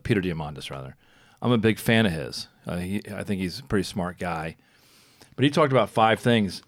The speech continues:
and I'm gonna just read what they are, and I'm not gonna clear all of them, but these are applications where it's important, the, where blockchain solves a,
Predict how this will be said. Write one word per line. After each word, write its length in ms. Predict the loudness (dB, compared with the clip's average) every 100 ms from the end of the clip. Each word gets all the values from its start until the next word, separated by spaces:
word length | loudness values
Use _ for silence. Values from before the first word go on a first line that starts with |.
| -6
and 420 | 0 2 2 -2 -2
I'm 140 | 0
gonna 140 | 2 0
just 240 | -2 0
read 140 | 2
what 160 | 2 2
they 160 | 4 4
are, 300 | 6 4 2
and 100 | 0
I'm 60 |
not 140 | -2 -2
gonna 120 | -6
clear 260 | -2 0
all 120 | 0 -2
of 60 |
them, 120 | -4
but 140 | -8 -10 -14 _ _ _ _
these 160 | -2 4
are 100 | 4
applications 720 | 4 2 0 2 2 0 -2
where 520 | 2 4 6 6 2 -2 _ _ _ _ _ _ _ _
it's 140 | -8 -4
important, 680 | -2 2 4 4 0 -4 -10 _ -6
the, 220 | -6 -2
where 180 | 0 2
blockchain 560 | 2 2 2 0 0
solves 340 | 2 2 2
a, 80 | 2